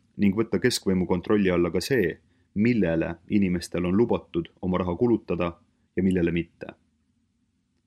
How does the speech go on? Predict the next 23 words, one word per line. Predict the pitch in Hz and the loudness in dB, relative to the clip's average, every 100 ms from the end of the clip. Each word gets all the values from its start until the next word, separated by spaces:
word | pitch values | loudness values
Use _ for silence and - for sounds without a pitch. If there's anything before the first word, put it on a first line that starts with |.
| _ _ _ _ _ _ _ | _ _ _ _ _ _ _
Alates | - 120 131 120 | 2 2 2 0
hetkest, | 156 - - - - - _ - | -2 -2 -8 -6 -10 -16 _ 0
mil | 104 131 | 4 4
esmakordselt | - 110 123 117 87 - | 2 2 2 2 -2 2
ilmusid | 107 98 87 85 | 2 4 2 -2
sõltumatu | - 131 - 92 87 90 | 0 -2 0 -4 -2 -2
ja | |
alternatiivse | 90 85 92 90 - 113 101 92 | -2 -2 -4 -4 -2 -4 -2 -2
vahetu-, | 113 107 - 87 - - - 110 | -2 -4 -4 -6 -6 -14 -4 0
vahetusvahendina | 117 110 92 101 95 90 90 92 | 2 0 -2 -2 -2 0 0 2
väljaspool | 107 98 - 123 | 2 0 -2 -2
finantsilist | 98 101 110 92 87 - | 0 0 0 -4 -6 -8
staatust | - 120 107 - - - | -2 0 0 -4 -14 -8
quo'd | 104 104 87 - | 2 4 4 0
müüdavad | 101 104 92 87 87 - | 0 2 2 2 -2 -4
Bitcoinid | 147 - - 90 85 82 - _ - | -8 -8 -2 0 0 -4 -6 _ -2
ja | 90 | 2
teised | 123 90 - | 2 2 0
krüptovaluutad, | 87 - 85 85 82 82 82 - _ _ _ _ _ _ | -2 0 0 0 0 -4 -8 -12 _ _ _ _ _ _
oli | 107 131 | 2 2
üksnes | - 120 | 2 2
aja | 139 104 | 4 4
küsimus, | 98 - 82 78 - | 2 0 -2 -4 -10